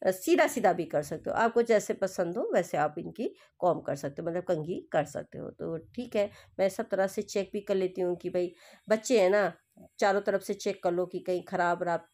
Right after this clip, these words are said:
तो नहीं है, ऊंचा नीचा तो नहीं। रीचेकिंग तो देखिए है ही ज़रूरी, री-, रीचेकिंग नहीं करेंगे तो फिर बालों का जो है मतलब कटिंग है ना, तो रीचेकिंग सबसे ज़्यादा म-, मस्ट है। तो बस अब ये देखो, मेरे को लग रहा है यहाँ पर भी ऊंचे नीचे बाल हैं, इनको क्लीन कर दूँ।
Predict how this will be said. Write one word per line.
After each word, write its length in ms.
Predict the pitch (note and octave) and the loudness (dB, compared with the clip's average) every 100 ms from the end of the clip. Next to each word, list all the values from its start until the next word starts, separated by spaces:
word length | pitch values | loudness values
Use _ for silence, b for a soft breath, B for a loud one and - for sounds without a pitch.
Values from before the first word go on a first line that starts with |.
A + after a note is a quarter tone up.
| - | -10
तो 100 | E3+ | -4
नहीं 240 | F3 F3 | -2 0
है, 180 | F3 F#3 | 2 2
ऊंचा 260 | E3 E3 E3 | 0 -2 -4
नीचा 200 | D#3 D#3+ | -4 -8
तो 60 | F#3 | -6
नहीं। 100 | F#3 b b | -8 b b
रीचेकिंग 460 | B3 C#4 A#3 A3 A#3 | 0 2 2 0 0
तो 100 | A#3 | 2
देखिए 260 | G#3 G3 A#3 | 2 2 0
है 160 | G#3 | 2
ही 100 | F3+ | 0
ज़रूरी, 420 | F3 D#3 D#3 E3+ | 0 -2 -4 -6
री-, 460 | G3 A#3 G3 - - | -4 -2 -2 -8 -8
रीचेकिंग 500 | B3 A3+ G#3 A#3 A#3 | -8 -4 -4 -2 0
नहीं 100 | A3 | 0
करेंगे 380 | G#3+ G#3 A3 C4+ B B B | 2 0 0 -2 B B B
तो 260 | G3+ G#3 G3+ | 0 0 2
फिर 140 | A#3 G#3 | 2 4
बालों 340 | F#3 F3 F#3 | 4 4 4
का 280 | G3+ G3+ F#3+ | 4 6 4
जो 140 | F3+ | 4
है 140 | F#3 F3 | 2 2
मतलब 320 | E3 F3+ F#3 | 0 -2 0
कटिंग 320 | G#3+ D4 C#4 | 0 2 2
है 160 | G#3+ D3 | 4 2
ना, 160 | D3+ - B B | 2 -4 B B
तो 60 | G3+ | -4
रीचेकिंग 460 | A#3 A#3 G3+ G#3+ | -2 -2 -2 -2
सबसे 360 | A3 F#3 - F#3 | -4 -6 -4 -2
ज़्यादा 380 | F3+ D#3 E3+ F3 | 0 2 0 0
म-, 720 | D#3+ D3 C#3+ D#3 D#3 - D#3 | -2 -6 -6 -6 -6 -2 -2
मस्ट 280 | D#3+ - D3 | -2 -6 -6
है। 200 | C3 - b b b - | -6 -8 b b b -10
तो 100 | E3 | -6
बस 200 | F3+ F#3 | -2 -2
अब 100 | F3+ | -2
ये 100 | F3 | -2
देखो, 240 | F3 G3 | -2 0
मेरे 220 | F#3 F3 | 0 0
को 120 | E3+ | -2
लग 180 | E3+ E3+ | -4 -2
रहा 100 | F3+ | 0
है 80 | F3 | 0
यहाँ 240 | E3+ D#3+ D#3+ | 0 -2 -4
पर 100 | E3+ | -4
भी 140 | F3+ | -4
ऊंचे 220 | E3 - E3 | -6 -6 -8
नीचे 240 | D#3+ F3 | -8 -6
बाल 280 | E3+ D#3+ D#3+ | -4 -4 -2
हैं, 80 | F3 | -4
इनको 220 | E3 E3 | -6 -14
क्लीन 340 | - F3 F3 | -12 -10 -10
कर 160 | F3 B3 | -6 -4
दूँ। 340 | C#4+ A#3 - | -2 -4 -6